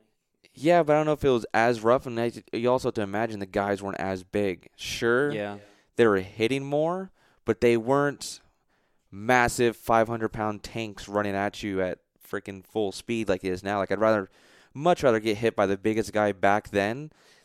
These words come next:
Speaker 1: than getting hit by someone like Von Miller today.
Speaker 2: Yeah, but it's a lot more protected now, though. Like, people are getting fined for, um, uh,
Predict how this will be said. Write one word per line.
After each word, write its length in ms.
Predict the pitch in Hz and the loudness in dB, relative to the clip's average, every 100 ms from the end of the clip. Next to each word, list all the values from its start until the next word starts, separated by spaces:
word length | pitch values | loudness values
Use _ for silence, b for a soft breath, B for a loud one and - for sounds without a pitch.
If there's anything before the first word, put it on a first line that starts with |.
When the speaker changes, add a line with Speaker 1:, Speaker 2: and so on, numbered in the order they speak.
| - | -8
Speaker 1:
than 220 | 113 113 | -6 -4
getting 360 | 104 113 113 | 0 0 0
hit 260 | 107 110 - | -2 -4 0
by 160 | 101 98 | -2 -2
someone 240 | 104 101 | -6 -8
like 120 | 98 | -8
Von 300 | 92 98 98 | -4 -2 -2
Miller 460 | 98 98 95 90 90 _ _ _ | -2 -2 0 -2 -6 _ _ _
today. 380 | - 104 92 78 | -6 2 2 2
Speaker 2:
Yeah, 80 | 139 | -6
but 60 | 120 | -6
it's 100 | - | -4
a 60 | |
lot 100 | 135 | -4
more 80 | 131 | -6
protected 560 | - 113 - 127 - 104 | -12 -16 -6 -6 -6 -12
now, 160 | 101 | -10
though. 160 | 101 101 | -12 -12
Like, 220 | 101 101 _ _ _ _ _ - | -12 -14 _ _ _ _ _ -12
people 200 | 135 131 | -8 -6
are 80 | |
getting 220 | 110 104 95 | -8 -12 -14
fined 580 | - 117 139 117 101 _ _ _ _ _ _ | -4 -2 -2 -6 -12 _ _ _ _ _ _
for, 300 | - 117 113 | -8 -4 -2
um, 400 | 107 101 104 101 _ _ _ _ _ _ _ _ _ _ _ | -2 -4 -10 -20 _ _ _ _ _ _ _ _ _ _ _
uh, 120 | - | -20